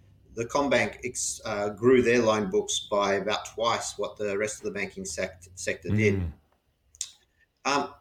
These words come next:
Speaker 1: capital position, you know, it's still very strong. The, the, the challenge for the banking sector as a whole is that we're gonna be in this lower interest rates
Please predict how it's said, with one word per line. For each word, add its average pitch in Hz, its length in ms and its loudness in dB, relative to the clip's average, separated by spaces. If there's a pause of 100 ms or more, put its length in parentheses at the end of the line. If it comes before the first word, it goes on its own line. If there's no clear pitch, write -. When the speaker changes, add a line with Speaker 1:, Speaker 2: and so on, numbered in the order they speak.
(120)
Speaker 1:
capital 160 320 2
position, 139 540 0
you 151 100 2
know, 113 80 2
it's 110 160 2
still 113 180 0
very 98 200 4
strong. 113 680 2 (1600)
The, 156 600 6
the, 170 140 -2
the - 20 2
challenge 175 400 2
for - 120 -2
the 120 80 2
banking 123 360 0
sector 120 360 -2
as 110 140 4
a 107 40 -2
whole 110 580 2
is 120 220 -2
that 117 120 -2
we're 123 140 0
gonna 151 180 0
be 110 180 2
in 98 120 -2
this 95 320 -4
lower 104 480 -2
interest 101 440 -8
rates - 540 -4